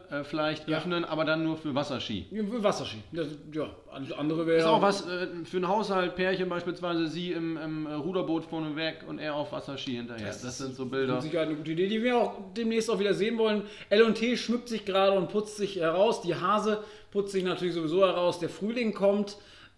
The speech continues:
Speaker 2: Äh, noch nicht in den größten Schritten, aber
Speaker 1: Es ist unterwegs.
Speaker 2: es ist
Speaker 1: Genau.
Speaker 2: unterwegs, das kann man so sagen.
Speaker 1: Klein-, kleiner Hinweis, äh, Stich-, Stichwort, äh, Gondel gebraucht, äh, gut erhalten.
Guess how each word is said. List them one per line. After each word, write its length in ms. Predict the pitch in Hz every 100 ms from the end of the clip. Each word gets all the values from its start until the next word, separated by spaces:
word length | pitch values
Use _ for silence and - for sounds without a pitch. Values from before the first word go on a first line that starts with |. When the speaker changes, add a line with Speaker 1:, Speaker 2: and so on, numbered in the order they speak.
| -
Speaker 2:
Äh, 400 | 170 175 175 175
noch 100 | 185
nicht 140 | 190
in 80 | 208
den 100 | 196
größten 320 | 180 220 -
Schritten, 360 | 226 254 254 254 190
aber 840 | 180 190 185 202 302 202 208 202
Speaker 1:
Es 140 | 170 170
ist 80 |
unterwegs. 360 | 170 139 101 95
Speaker 2:
es 80 | 202
ist 80 | 233
Speaker 1:
Genau. 60 | 240 208
Speaker 2:
unterwegs, 260 | 151 117 -
das 120 | 151
kann 140 | 214
man 220 | 214 208 185
so 120 | 190
sagen. 520 | 170 190 240 294 285 -
Speaker 1:
Klein-, 280 | 160 175 -
kleiner 260 | 170 185
Hinweis, 440 | 175 180 180 175 175
äh, 80 | 170
Stich-, 420 | 165 175 165 -
Stichwort, 560 | 175 170 165 170 165 165
äh, 300 | 156 160 156 135 147
Gondel 560 | 151 190 196 196 185
gebraucht, 640 | 143 131 139 165 185 151 -
äh, 60 | 156
gut 160 | 160 180
erhalten. 520 | 156 165 175 190